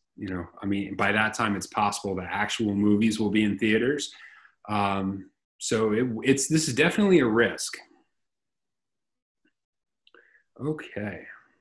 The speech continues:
so we'll see what happens for Disney. But let's,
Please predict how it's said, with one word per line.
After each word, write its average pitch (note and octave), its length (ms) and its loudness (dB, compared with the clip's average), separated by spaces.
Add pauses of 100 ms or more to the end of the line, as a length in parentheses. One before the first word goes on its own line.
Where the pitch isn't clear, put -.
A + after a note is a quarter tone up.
(300)
so C3 360 -4 (240)
we'll E3 120 2
see A#3 160 2
what G3 120 6
happens C3 400 0
for - 120 -10
Disney. F#2 440 -8 (340)
But F#2 160 -4
let's, - 400 -2